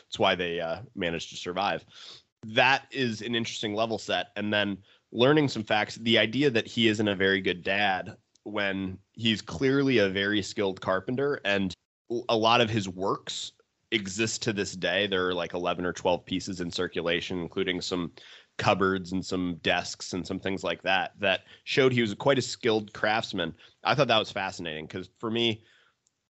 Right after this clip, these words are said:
I do love old things. If I can come across a book that was printed in nineteen eleven, I'm gonna be super excited to have that. If I,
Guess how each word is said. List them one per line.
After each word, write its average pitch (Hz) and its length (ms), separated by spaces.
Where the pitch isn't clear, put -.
I 131 140
do 131 220
love 110 300
old 104 240
things. 104 560
If 101 140
I 107 80
can 113 120
come 110 160
across 107 300
a 101 60
book 101 320
that 104 140
was 95 140
printed 104 300
in 98 140
nineteen 101 380
eleven, 92 340
I'm 95 80
gonna 92 120
be 92 100
super 98 360
excited 92 400
to 80 80
have 95 300
that. 92 320
If 87 160
I, 98 100